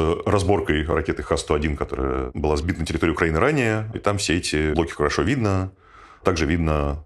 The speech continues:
компьютер, который обрабатывает эти данные и, собственно, обеспечивает, э, точную навигацию. В итоге у ракеты Х сто один среднее отклонение от цели составляет всего несколько метров. Там есть разные данные.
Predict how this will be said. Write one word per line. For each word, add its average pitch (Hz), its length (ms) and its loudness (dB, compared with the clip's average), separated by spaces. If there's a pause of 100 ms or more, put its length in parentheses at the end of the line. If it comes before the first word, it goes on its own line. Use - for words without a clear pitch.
компьютер, 92 480 2
который - 380 -2
обрабатывает 76 500 0
эти - 160 -12
данные 92 480 -2 (140)
и, 123 280 -2
собственно, 95 340 0
обеспечивает, 85 640 0 (140)
э, 76 360 2
точную 80 320 -2
навигацию. 69 520 -2 (220)
В 101 120 -2
итоге 98 380 2
у 87 240 0
ракеты 78 640 0
Х 82 160 0
сто - 160 0
один 76 320 -2 (140)
среднее 82 280 0
отклонение 78 380 0
от 73 80 -2
цели 71 500 0
составляет 73 440 -2
всего 71 160 -2
несколько 73 340 -4
метров. 117 560 -2
Там - 80 -8
есть - 160 -10
разные 71 300 0
данные. 80 640 -2